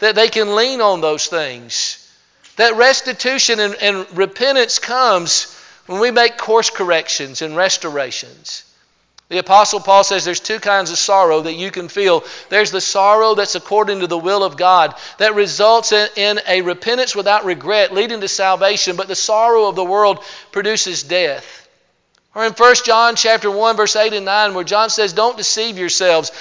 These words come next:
and think that you have no sin, but if you'll confess it, He's faithful and just to forgive us of our sins and to cleanse us from all unrighteousness."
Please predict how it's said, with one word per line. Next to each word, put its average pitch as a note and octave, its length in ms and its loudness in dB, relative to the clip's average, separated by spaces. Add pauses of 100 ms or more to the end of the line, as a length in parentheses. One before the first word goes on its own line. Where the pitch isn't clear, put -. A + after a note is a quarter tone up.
(140)
and G3+ 120 -2
think B3 220 2
that G#3+ 160 -8
you A3 60 -2
have G#3+ 320 2
no G#3+ 140 -2
sin, A3+ 300 -2
but F#3+ 120 0
if G3 100 -4
you'll G#3+ 140 0
confess G#3+ 560 -2
it, G3+ 120 2 (240)
He's G#3+ 220 -2
faithful A#3+ 460 0
and F#3+ 120 -4
just A3 440 2 (200)
to G#3+ 120 2
forgive G#3 420 2
us B3 140 -2
of A3 100 -2
our G3+ 140 4
sins A3+ 320 -2
and G#3 120 -2
to G3 60 -2
cleanse A3+ 380 -4
us A#3 120 -4
from G3+ 180 -6
all G#3+ 200 2
unrighteousness." F#3+ 1080 -4